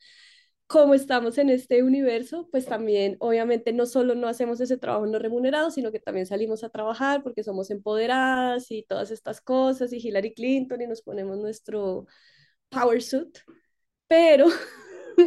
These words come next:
cuando se acaba el amor o cuando nos damos cuenta que, pues, todo era una trampa, llega el divorcio y con el divorcio también llega la desigualdad.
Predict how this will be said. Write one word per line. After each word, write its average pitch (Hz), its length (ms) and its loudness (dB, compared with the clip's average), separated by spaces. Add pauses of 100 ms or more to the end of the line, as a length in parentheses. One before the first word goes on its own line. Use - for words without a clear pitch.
(360)
cuando 277 480 6
se - 160 2
acaba 262 560 0
el 294 160 6
amor 320 520 2
o 269 240 2
cuando 269 240 -6
nos 226 160 -8
damos 185 320 -8
cuenta 240 480 0
que, 226 500 2
pues, 247 220 -4
todo 202 240 0
era 214 220 -2
una 233 200 -4
trampa, 269 520 -4 (440)
llega 254 240 6
el 247 80 4
divorcio 320 580 4
y 320 120 -4
con 302 140 4
el 269 100 4
divorcio 247 400 -2
también 240 320 -6
llega 208 360 0
la 240 160 0
desigualdad. 208 760 -2